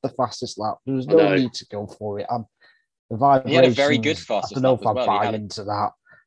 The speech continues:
Speaker 1: I mean, Bottas
Speaker 2: Yeah.
Speaker 1: even slowed down in the final sector, by the way. I think he slowed down by about eight tenths or something,
Speaker 3: Yeah,
Speaker 1: but he
Speaker 3: he
Speaker 1: still
Speaker 3: did,
Speaker 1: went
Speaker 3: 'cause
Speaker 1: faster. So,
Speaker 2: Hmm.
Speaker 1: so
Speaker 3: Hamilton's fastest
Speaker 1: it was
Speaker 3: lap was a
Speaker 1: Mercedes'
Speaker 3: one eleven oh.
Speaker 1: fault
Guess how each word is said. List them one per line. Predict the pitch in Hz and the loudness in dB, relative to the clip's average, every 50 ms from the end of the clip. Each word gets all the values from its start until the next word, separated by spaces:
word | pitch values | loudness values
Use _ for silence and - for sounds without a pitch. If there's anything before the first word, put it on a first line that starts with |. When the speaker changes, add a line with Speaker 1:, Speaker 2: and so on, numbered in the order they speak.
| - | -2
Speaker 1:
I | - | 0
mean, | 170 180 180 | 0 2 4
Bottas | - 240 233 - - 226 220 202 | 2 2 2 2 0 0 2 2
Speaker 2:
Yeah. | 196 | 2
Speaker 1:
even | 190 185 175 156 147 | 0 0 0 -2 -4
slowed | - - - 165 147 135 - | -4 -2 0 2 2 2 2
down | 156 156 165 165 151 | 4 4 4 2 0
in | 131 127 135 120 | -2 -4 -6 -6
the | 117 120 | -8 -10
final | - - 131 123 123 117 110 | -6 -2 0 0 0 0 -2
sector, | - - 143 131 - - - | -6 -6 -6 -6 -6 -8 -10
by | - 113 101 98 | -8 -8 -8 -6
the | 101 | -4
way. | 104 107 113 | -4 -2 -2
I | 123 120 | -2 -2
think | - 165 160 | -2 -4 -6
he | 156 | -6
slowed | 147 - 147 139 127 131 | -8 -4 -4 -4 0 0
down | 127 123 123 | 0 0 2
by | 123 120 | 0 -2
about | 120 - 120 117 - | 0 0 -4 -4 -4
eight | - 117 120 110 - _ _ | -8 -10 -10 -10 -14 _ _
tenths | - - 131 127 104 101 - | -12 -10 -10 -10 -10 -12 -10
or | 151 147 | -8 -4
something, | - 156 143 147 151 147 | -4 -4 -4 -2 -6 -6
Speaker 3:
Yeah, | 147 170 185 | -4 -4 -6
Speaker 1:
but | - | -6
he | 120 | -6
Speaker 3:
he | 117 120 | -6 -6
Speaker 1:
still | - 160 139 143 135 | -4 -2 0 0 2
Speaker 3:
did, | 127 | 2
Speaker 1:
went | 123 113 107 | 0 -2 -2
Speaker 3:
'cause | - | -6
Speaker 1:
faster. | 131 - - - - 110 | -8 -6 -8 -8 -12 -10
So, | - - 147 143 135 127 - _ - - - - | -6 0 2 2 2 0 -2 _ -20 -20 -20 -18
Speaker 2:
Hmm. | - 117 113 107 | -12 -6 -6 -4
Speaker 1:
so | 101 - 170 | 0 2 4
Speaker 3:
Hamilton's | 160 160 151 120 - | 4 4 4 0 0
fastest | - 123 113 - | -2 0 0 2
Speaker 1:
it | - | 2
was | - | 2
Speaker 3:
lap | 127 127 - | 4 4 2
was | - - | 2 0
a | 107 | 0
Speaker 1:
Mercedes' | - - - | 2 2 2
Speaker 3:
one | 226 - | 2 2
eleven | - - - - 214 | 2 2 2 0 -2
oh. | 262 269 92 78 | -2 -2 -2 -2
Speaker 1:
fault | - 143 131 - - - | 0 0 0 0 -2 -6